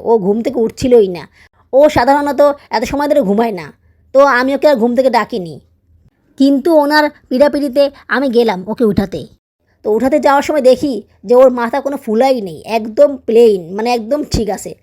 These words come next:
তখন আমি ভাবলাম, "শুধু শুধু কেন ডাক্তার দেখাবে, শুধু শুধু এত টাকা খরচ, ডাক্তার অ্যাপয়েন্টমেন্টের খরচ তো আর কম হয় না, শুধু শুধু কেন এত টাকা খরচ করবে, মেয়ে তো সুস্থই হয়ে গিয়েছে, মাথায় তো আর কোনো ফুলা নেই, একদম ঠিক আছে,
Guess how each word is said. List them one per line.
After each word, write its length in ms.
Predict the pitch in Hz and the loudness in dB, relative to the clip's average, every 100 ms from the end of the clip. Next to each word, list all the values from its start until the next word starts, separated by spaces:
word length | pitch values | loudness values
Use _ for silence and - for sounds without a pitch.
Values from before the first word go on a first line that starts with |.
| _ _ _ _ | _ _ _ _
তখন 180 | 254 269 | -4 -2
আমি 140 | 294 302 | -2 0
ভাবলাম, 360 | 262 247 262 233 - - | 2 2 -2 -4 -10 -10
"শুধু 200 | 269 294 | -4 -2
শুধু 120 | 294 | -2
কেন 220 | - 262 269 269 - | 0 0 -2 -8 -6
ডাক্তার 220 | 269 247 | -2 0
দেখাবে, 360 | 202 208 185 175 - _ _ | -2 -4 -6 -8 -12 _ _
শুধু 220 | - 233 | -4 -2
শুধু 160 | 254 254 233 - | 0 -2 -4 -4
এত 140 | 226 | -4
টাকা 200 | 226 240 | -2 -2
খরচ, 340 | 240 214 220 202 _ _ _ _ _ - | 2 2 2 -2 _ _ _ _ _ -8
ডাক্তার 340 | 202 240 277 | -2 0 2
অ্যাপয়েন্টমেন্টের 460 | 269 269 277 285 294 | 0 0 0 0 2
খরচ 220 | 277 262 | 2 2
তো 60 | 262 | 0
আর 60 | 285 | -2
কম 260 | 285 226 233 | 0 0 0
হয় 200 | 202 170 | -4 -6
না, 120 | 156 - _ _ | -12 -20 _ _
শুধু 200 | - 226 | -6 -2
শুধু 120 | 262 | -2
কেন 220 | 254 254 247 240 - | 0 0 2 -4 -6
এত 140 | 302 320 | -4 0
টাকা 220 | 240 240 | 2 2
খরচ 260 | 233 202 208 | 0 -2 -4
করবে, 300 | - 185 175 180 _ | -6 -6 -10 -14 _
মেয়ে 160 | 240 254 | 0 0
তো 80 | 285 | 0
সুস্থই 440 | - 254 - 277 | -2 -2 2 2
হয়ে 200 | 220 226 | 4 0
গিয়েছে, 400 | 175 170 160 185 147 _ _ _ _ _ - | -2 -8 -12 -14 -14 _ _ _ _ _ 0
মাথায় 380 | 233 247 294 | 2 2 2
তো 80 | 277 | 4
আর 180 | 285 247 | 4 2
কোনো 160 | 269 269 | 0 -4
ফুলা 300 | 262 233 247 | 0 2 2
নেই, 200 | 208 151 147 _ _ - | -2 -10 -16 _ _ -4
একদম 320 | - 208 294 | -4 -2 -4
ঠিক 240 | - 240 226 | -2 -2 -2
আছে, 260 | 208 - | -4 -8